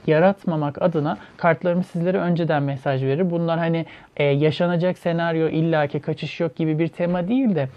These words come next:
sizlere öneri ve ön uyarı niteliğinde de gelmiş kartlardır açıkçası. Sizler yani özetle ilişkilerinizde, ikili ilişkilerinizde sakinlik dozunu korumalı.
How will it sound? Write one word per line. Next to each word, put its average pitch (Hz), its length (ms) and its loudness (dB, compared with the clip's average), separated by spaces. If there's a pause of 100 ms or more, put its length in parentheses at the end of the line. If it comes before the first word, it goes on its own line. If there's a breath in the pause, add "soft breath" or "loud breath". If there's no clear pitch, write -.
(220 loud breath)
sizlere 180 420 0
öneri 175 460 2
ve 170 160 4
ön 180 180 2
uyarı 165 360 2
niteliğinde 160 560 0
de 165 80 2
gelmiş 131 400 0
kartlardır 131 520 -2
açıkçası. 135 640 -8 (340 loud breath)
Sizler 202 540 0
yani 160 340 0
özetle 185 500 0
ilişkilerinizde, 156 1120 -2
ikili 156 260 -2
ilişkilerinizde 147 840 -2 (240 loud breath)
sakinlik 196 680 -2
dozunu 160 380 -2
korumalı. 156 600 -2